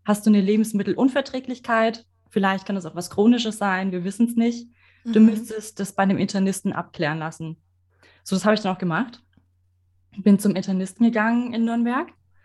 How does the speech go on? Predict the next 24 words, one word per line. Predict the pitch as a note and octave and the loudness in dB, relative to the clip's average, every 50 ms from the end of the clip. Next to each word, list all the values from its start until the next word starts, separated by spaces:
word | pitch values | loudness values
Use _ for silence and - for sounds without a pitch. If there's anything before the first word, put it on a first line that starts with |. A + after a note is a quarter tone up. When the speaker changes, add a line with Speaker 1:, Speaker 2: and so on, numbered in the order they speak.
| _ _ _ _ _ _ _ _ _ _ - | _ _ _ _ _ _ _ _ _ _ 0
Speaker 1:
und | G#3 G#3+ G#3 G#3 G3+ G3+ G#3 G3+ - - - | 2 2 4 2 2 0 -2 -4 -6 -4 -4
der | A3 G#3 | -4 -2
hat | G3 G3+ G3+ G3+ | -4 -6 -6 -6
dann | G#3 G3 G3 G3 G3 F#3+ F#3+ F3+ | -6 -6 -4 -4 -6 -6 -8 -8
das | - F#3 - | -10 -10 -8
Ergebnis | E3+ F#3 - A#3+ C4+ B3 - C4+ B3 | -6 -2 -2 -2 -2 0 0 0 2
nach | A#3 A3 G#3 G#3 | 4 2 2 2
der | - D#3+ | 0 -2
Untersuchung | G3+ F#3 G3 F#3+ F3 A3 A#3+ A#3 D4 C#4 | -2 -2 -2 -4 -4 -4 -4 0 2 2
an | A#3 F#3 | 2 0
meinen | F3 E3 E3 E3+ | -2 -6 -6 -4
Hausarzt | F#3 G#3+ B3+ - - A#3 A#3 A#3 A#3 - | -4 -4 -4 -4 -4 -6 -6 -6 -8 -8
geschickt. | - G#3+ - - A3+ A3 A3+ - | -6 -6 -2 -2 -2 -4 -4 -6
Dann | F3+ E3 | -8 -8
bin | D#3+ D#3+ | -8 -10
ich | D3+ - | -10 -8
da | F3 | -2
hingegangen, | F#3 G3 G3 F#3 F#3+ F#3 F#3 E3+ | 0 0 0 2 0 -2 -2 -4
um | D#3+ | -6
das | D#3+ - | -6 -4
abklären | D#3 D#3+ - - G#3+ G3+ G3+ G3+ | -6 -4 -4 -2 -2 -2 -2 -2
zu | - G3 | -2 -4
lassen. | G3+ G3 F#3+ - F3+ F3 | -4 -4 -6 -6 -10 -8
So, | - F3 F3 F3 F3 F3 | -4 -4 -4 -4 -6 -8